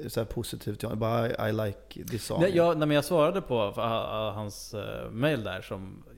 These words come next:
Speaker 2: det kom ju inte direkt från honom, utan det kom ju från någon, eh, alltså, det är han som har skrivit, men
Speaker 1: Ja.
Speaker 2: jag har inte hans adress, så att det, det vet man väl inte hur.
Speaker 1: Ja, okej,
Speaker 2: Men
Speaker 1: det, det var liksom inte,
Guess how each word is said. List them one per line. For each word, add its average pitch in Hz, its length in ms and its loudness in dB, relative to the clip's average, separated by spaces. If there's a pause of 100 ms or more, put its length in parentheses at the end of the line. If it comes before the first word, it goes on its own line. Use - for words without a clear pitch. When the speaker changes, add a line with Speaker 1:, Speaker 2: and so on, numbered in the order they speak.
Speaker 2:
det 127 120 -10
kom 135 160 -2
ju 131 40 2
inte 127 140 -4
direkt 123 260 0
från 117 120 -4
honom, 113 400 -2
utan 101 180 -6
det 101 60 -6
kom 104 220 -4
ju 95 100 -6
från 95 300 -6
någon, 92 300 -8
eh, 95 320 -10 (420)
alltså, - 240 -10
det 107 100 -4
är 104 40 -2
han 110 140 -2
som 113 100 -8
har 110 40 -2
skrivit, 104 440 -8
men 95 320 -10 (320)
Speaker 1:
Ja. 117 220 -2
Speaker 2:
jag 107 80 -6
har 107 40 -4
inte 98 340 -8 (140)
hans 98 280 -12
adress, 104 360 -6
så - 80 -12
att 98 100 -12
det, 104 80 -10
det 110 240 -12
vet 101 240 -14
man 104 100 -12
väl 107 140 -14
inte 101 180 -14
hur. 92 100 -10 (800)
Speaker 1:
Ja, 131 140 6
okej, 123 180 4
Speaker 2:
Men 107 100 2
Speaker 1:
det, 113 180 6
det 120 200 4
var 120 140 8
liksom 113 300 0
inte, 113 320 0